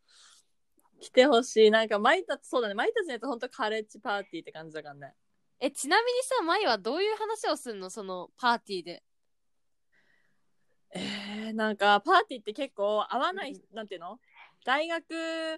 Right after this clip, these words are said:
Speaker 1: の友達が来るんだけど、大学で毎日会わないじゃん。
Speaker 2: うん。
Speaker 1: だから、本当に会ってない友達が多すぎるから、
Speaker 2: うん。
Speaker 1: 「おー、なんか元気にしてた？」みたいな。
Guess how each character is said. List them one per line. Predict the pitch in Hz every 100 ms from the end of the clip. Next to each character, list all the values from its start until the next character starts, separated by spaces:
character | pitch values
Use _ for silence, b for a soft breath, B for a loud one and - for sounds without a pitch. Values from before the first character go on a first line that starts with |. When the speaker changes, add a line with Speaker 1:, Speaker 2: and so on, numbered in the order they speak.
| _ -
Speaker 1:
の | 269
友 | 277 269
達 | 262
が | 254 254
来 |
る | 247
ん |
だ | 190
け | 175
ど、 | 185 180
大 | 247 349
学 | 392
で | 254
毎 | 247 392
日 | 440 247
会 | 196
わ | 202 240
な | 202
い |
じ | 160
ゃ | 143
ん。 | 151 _ _ -
Speaker 2:
う | - 214 180
ん。 | - _ _ _
Speaker 1:
だ | 247 262
か | 247
ら、 | 262 262
本 | - 302
当 | 285
に | 269
会 | 262
っ | -
て | 254
な | 240
い |
友 | 226 226
達 | 220 220
が | 180
多 | 220 240
す | - 226
ぎ | 233
る | 208
か | 180
ら、 | 196 - 339 480 523
Speaker 2:
う |
ん。 | 523
Speaker 1:
「お |
ー、 |
な | 370
ん |
か | 349 254
元 | 302 403
気 | 294
に | 277
し |
て | 294
た？」 | 226 226
み | 226
た | 170
い | 156
な。 | 156